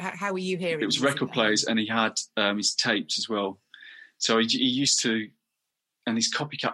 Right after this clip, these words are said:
Speaker 2: yeah, he, I mean, he used to sing as well, so he had his equipment, so he'd be singing in the front room. He used to dri-, I mean, at the time, it drove me insane,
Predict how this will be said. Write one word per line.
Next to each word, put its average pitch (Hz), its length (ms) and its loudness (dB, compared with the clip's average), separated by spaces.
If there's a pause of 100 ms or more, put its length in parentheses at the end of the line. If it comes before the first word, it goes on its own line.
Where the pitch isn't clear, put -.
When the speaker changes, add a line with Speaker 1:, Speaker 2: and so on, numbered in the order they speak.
(140)
Speaker 2:
yeah, 127 160 4
he, 131 200 2
I - 40 0
mean, 170 60 0
he 180 80 0
used 180 100 2
to 147 80 2
sing 170 260 2
as 123 80 0
well, 143 140 2
so - 100 2
he 131 40 2
had 120 80 4
his 113 120 0
equipment, - 300 -2
so - 80 0
he'd 104 60 -8
be 110 60 0
singing 113 300 2
in 104 60 -4
the 101 60 -10
front - 180 -14
room. 107 140 -6
He 135 80 0
used 151 160 0
to 131 80 -2
dri-, 131 160 0 (120)
I 131 40 -4
mean, 135 140 2
at - 80 -4
the 165 100 2
time, 135 120 2
it - 80 -4
drove 113 400 -4
me 107 240 -6
insane, 104 540 -4